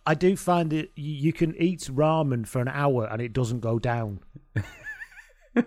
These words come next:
Speaker 2: I think that's the thing. I think it's, it's just, you know, I wanna feel like my food is gone,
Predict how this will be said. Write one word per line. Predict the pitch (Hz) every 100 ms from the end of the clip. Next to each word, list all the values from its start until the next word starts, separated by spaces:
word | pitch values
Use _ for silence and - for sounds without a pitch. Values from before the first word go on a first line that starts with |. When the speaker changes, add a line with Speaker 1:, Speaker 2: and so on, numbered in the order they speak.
| - - - - - 247 - - - -
Speaker 2:
I | 156
think | 214 233
that's | 196 156
the | - 131
thing. | 135 127 85 -
I | 95
think | 135 135
it's, | 123 -
it's | 120 -
just, | - 110 - - - _ _ _ _ - _ _ -
you | 113
know, | 92
I | 82
wanna | 107 131 135
feel | 135 - 127 113
like | 107 104
my | - 95
food | - 101 92
is | 90 87
gone, | - 85 82 82